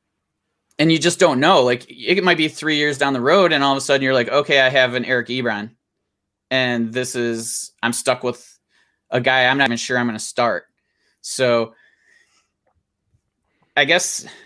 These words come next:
you know, of course, with that ki-, type of scoring, I'm more apt to grab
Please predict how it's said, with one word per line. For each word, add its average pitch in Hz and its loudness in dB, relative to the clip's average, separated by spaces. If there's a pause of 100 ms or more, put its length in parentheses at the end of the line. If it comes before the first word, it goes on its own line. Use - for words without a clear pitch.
(120)
you 156 -2
know, 143 4
of 131 -4
course, 160 0
with 143 -2
that 131 2
ki-, 147 -12
type 135 -2
of 127 -10
scoring, 127 -2
I'm 120 0
more 120 0
apt 113 -2
to 135 -6
grab 113 -2